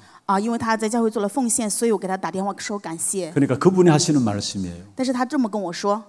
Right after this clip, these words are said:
Speaker 2: 하나교회가 그 자리에 든든히 서 있음에 우리가 감사하고 있습니다.
Speaker 1: 因为哈拿教会能够如此坚固地在那里，所以我们太感谢。
Speaker 2: 단순한 그냥 할 수 있는 말씀이다라고 생각할 수 있습니다.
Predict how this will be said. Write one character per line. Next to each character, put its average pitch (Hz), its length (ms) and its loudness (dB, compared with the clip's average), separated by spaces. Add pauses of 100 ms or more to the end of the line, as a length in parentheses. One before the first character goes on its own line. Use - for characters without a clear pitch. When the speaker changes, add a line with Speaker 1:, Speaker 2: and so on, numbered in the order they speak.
(120)
Speaker 2:
하 127 200 0
나 156 200 8
교 151 140 4
회 123 100 4
가 110 420 0 (640)
그 - 180 4
자 139 180 8
리 127 120 6
에 120 60 6
든 120 260 0
든 127 120 4
히 127 120 6
서 139 320 2
있 127 320 2
음 127 140 4
에 104 240 0 (300)
우 107 80 -10
리 120 80 2
가 135 120 0
감 107 200 -6
사 110 140 -6
하 104 60 -8
고 92 80 -10
있 85 60 -10
습 - 160 -8
니 85 140 -18
다. - 60 -20 (260)
Speaker 1:
因 247 120 2
为 240 60 4
哈 233 100 -2
拿 247 140 2
教 247 160 2
会 240 120 4
能 233 180 0
够 254 80 4
如 226 120 0
此 220 120 -4
坚 311 200 2
固 294 60 0
地 220 100 0
在 220 80 -2
那 214 200 -4
里， 196 80 -6
所 - 180 0
以 320 100 6
我 247 80 2
们 190 100 0
太 226 180 -2
感 185 180 -8
谢。 170 400 -4 (500)
Speaker 2:
단 139 160 -2
순 156 160 6
한 208 200 8
그 185 100 4
냥 160 320 8
할 208 240 4
수 - 180 2
있 175 60 4
는 170 400 4
말 131 180 4
씀 170 220 0
이 156 80 4
다 147 160 8
라 139 80 4
고 131 100 2
생 127 220 -2
각 120 120 -2
할 110 100 -2
수 104 160 -6
있 95 40 -4
습 - 160 -4
니 98 140 -2
다. 85 200 -6